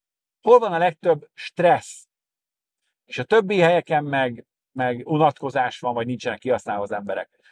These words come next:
Akkor a stressz helyzetet nézd meg, ott lesz valószínűleg a szűk keresztmetszet. És ez a stratégia lényege, így tudod megduplázni a forgalmadat két év alatt. Erről szól ez a könyv, ami onnan először németül, majd talán magyarul is meg fog jelenni,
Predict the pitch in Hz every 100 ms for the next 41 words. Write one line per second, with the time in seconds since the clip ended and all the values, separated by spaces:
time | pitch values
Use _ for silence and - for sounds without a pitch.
0 | _ - 139 143 131 - - 180 196 -
1 | - 147 160 139 143 - 117 131 135 117
2 | 120 143 170 - 175 165 147 139 - 127
3 | 123 110 120 - 110 101 101 92 98 -
4 | _ _ _ _ _ - 165 160 - 165
5 | 151 123 117 143 190 180 156 147 143 135
6 | 131 135 135 135 120 120 - 139 131 117
7 | 107 98 160 165 175 147 131 147 139 127
8 | - 113 107 - 147 139 127 117 113 -
9 | _ _ _ 139 139 120 123 135 147 135
10 | 131 123 - 120 113 151 208 190 - 175
11 | - 151 147 135 127 120